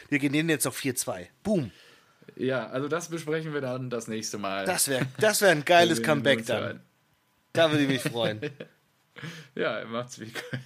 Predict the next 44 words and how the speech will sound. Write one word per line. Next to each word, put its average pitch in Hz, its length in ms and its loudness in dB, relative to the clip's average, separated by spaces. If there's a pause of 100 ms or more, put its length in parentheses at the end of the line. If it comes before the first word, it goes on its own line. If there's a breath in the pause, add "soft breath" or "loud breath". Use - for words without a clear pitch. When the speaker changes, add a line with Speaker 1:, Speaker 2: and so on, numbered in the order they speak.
(340)
Speaker 2:
<laughs> - 720 -18
Ja, 160 300 -2
warte 165 220 -2
mal, 123 120 -4
du 131 120 -2
hast 147 100 -4
ja 156 100 -2
die 151 100 -6
App 147 120 -6
jetzt 135 200 -6
gerade 139 240 -4
geschlossen, 139 520 -6
also 123 520 -6
schauen 123 260 -6
wir 110 60 -10
mal, 101 200 -8
ich - 120 -14
werd's 107 180 -10
im 110 80 -12
Ticker 104 240 -8
weiterverfolgen. - 580 -10
Speaker 1:
Alles 104 200 -10
klar. 87 260 -12
Ja, 113 160 -2
ich 117 160 -2
mach's - 160 -8
auch 95 160 -12
wieder 101 160 -8
Speaker 2:
Ja. 90 60 -8
Speaker 1:
gleich 98 200 -10
an. 98 120 -12
Ich 101 120 -14
muss 113 160 -10
jetzt - 200 -10
nur, 107 100 -8
das 101 100 -12
Speaker 2:
Ja. 127 60 -8
Speaker 1:
war 120 100 0
Kurzschlussreaktion, 98 840 -10
alles - 180 -18
gut. - 160 -20 (880 loud breath)
Speaker 2:
Kurzschlussreaktion, - 880 -12
alles 98 220 -10
klar. - 260 -12